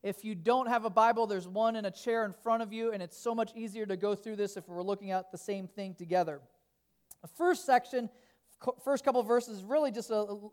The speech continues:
setup for a little background. It says this, "Paul and Timothy, servants of Christ Jesus, to all the saints in Christ Jesus who are at Philippi, with the overseers and deacons,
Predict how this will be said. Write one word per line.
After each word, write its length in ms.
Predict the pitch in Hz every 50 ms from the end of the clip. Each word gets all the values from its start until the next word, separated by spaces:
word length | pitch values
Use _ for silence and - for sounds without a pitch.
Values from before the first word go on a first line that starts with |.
| 190
setup 460 | 175 - - - 247 240 226 214 220
for 80 | - 226
a 40 | 208
little 220 | 202 220 220 196
background. 640 | 165 151 196 202 220 214 208 214 214 190 185 190 196
It 60 | 196 -
says 260 | - 240 240 220 196
this, 160 | 226 220 - - -
"Paul 340 | - 254 262 277 277 277
and 200 | 254 233 226 -
Timothy, 640 | - - 277 262 262 240 233 - 220 208 220 226 220 - _ _ _ _ _ _ _ _
servants 680 | - - - - - 277 311 311 294 294 302 294 - -
of 160 | 233 202 -
Christ 400 | - - 262 262 247 - - -
Jesus, 540 | 233 269 269 220 214 220 226 220 - - _ _ _ _ _ _ _
to 80 | - 240 226 - -
all 360 | 262 320 330 330 320 339 320
the 100 | 285 262
saints 520 | - - - 254 254 254 254 247 247 -
in 140 | - 202 190
Christ 400 | - - 233 247 254 247 247 -
Jesus 340 | - 247 233 220 214 185 -
who 140 | - 240 214
are 100 | 214 190
at 220 | 180 - - -
Philippi, 580 | 226 220 214 214 208 - 170 147 135 131 135 135 135 _ _ _ _ _ _ _ _ _ -
with 160 | 185 175 -
the 80 | - -
overseers 800 | 208 226 254 262 240 269 247 - - - 254 254 247 247 240 202
and 180 | 185 170 160 156
deacons, 580 | - 233 240 214 - 233 226 220 214 208 196